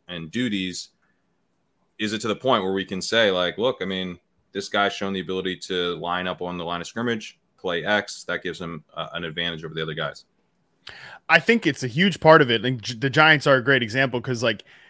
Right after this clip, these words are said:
Speaker 2: let me tell you what, you're not running out a three receiver set of Paris Campbell, Wan'Dale Robinson, <laughs> and Sterling Shepard. And obviously, like, there's injury, and, you know, Sterling is one of the greatest, uh, reception perception what ifs of all time. So, uh, all, all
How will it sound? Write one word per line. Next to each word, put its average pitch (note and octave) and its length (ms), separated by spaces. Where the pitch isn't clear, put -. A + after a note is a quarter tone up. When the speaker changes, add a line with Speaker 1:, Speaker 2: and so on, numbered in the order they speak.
Speaker 2:
let - 60
me A#3 80
tell B3 140
you G#3+ 60
what, D#3 200
you're C#3+ 100
not E3 300
running D#3 240
out C#3+ 400
a C3+ 120
three D3 220
receiver C3 420
set D3 480
of C3 280
Paris C#3 300
Campbell, C3 420
Wan'Dale B2+ 380
Robinson, A#2+ 640
<laughs> - 60
and A#2 200
Sterling A#2 360
Shepard. G#2 360
And A#2 60
obviously, A#2 280
like, G#2+ 180
there's G#2+ 200
injury, A#2+ 320
and, C#3 280
you D3+ 100
know, A2+ 80
Sterling B2+ 420
is G#2+ 140
one A2+ 120
of G#2 60
the G#2 60
greatest, G2 480
uh, G#2+ 280
reception A#2 440
perception A2+ 500
what A2+ 160
ifs - 200
of G#2+ 100
all G2 140
time. F#2 320
So, G2+ 260
uh, G2 180
all, C3+ 260
all G3 400